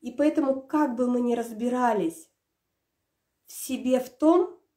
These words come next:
мы никогда не вытянем и не проработаем до конца эту обиду.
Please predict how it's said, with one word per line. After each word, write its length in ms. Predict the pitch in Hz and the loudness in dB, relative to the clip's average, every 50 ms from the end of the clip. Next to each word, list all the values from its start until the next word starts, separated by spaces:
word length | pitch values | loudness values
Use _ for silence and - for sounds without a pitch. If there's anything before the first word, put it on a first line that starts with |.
| _ _ _ _ _ _ _ _ _ _ - | _ _ _ _ _ _ _ _ _ _ -14
мы 220 | 226 220 233 262 | -8 -2 0 0
никогда 800 | 269 277 269 277 285 269 233 214 202 196 226 214 196 180 180 180 - _ | 0 0 -2 -2 -2 -2 -2 -2 -6 -4 -2 -2 -2 -2 -4 -6 -12 _
не 240 | - 214 220 226 226 | -18 -10 -6 -6 -4
вытянем 460 | 214 247 285 294 - 302 247 208 190 | -2 -2 -2 -2 -2 -4 -6 -6 -8
и 180 | - - - 240 | -8 -10 -10 -6
не 140 | 233 226 226 | -6 -6 -6
проработаем 840 | 226 226 220 214 214 220 208 196 214 233 233 233 214 196 190 185 | -4 -4 -4 -2 -2 -4 -4 -4 -4 -4 -6 -4 -4 -4 -4 -4
до 80 | 185 180 | -4 -6
конца 480 | - 202 190 190 - - 269 285 277 | -6 -8 -8 -8 -8 -6 -6 -6 -6
эту 320 | - 220 226 - - 220 208 | -6 -10 -12 -10 -8 -6 -6
обиду. 560 | 202 190 185 202 220 190 175 170 170 - | -4 -4 -6 -6 -8 -8 -10 -10 -12 -14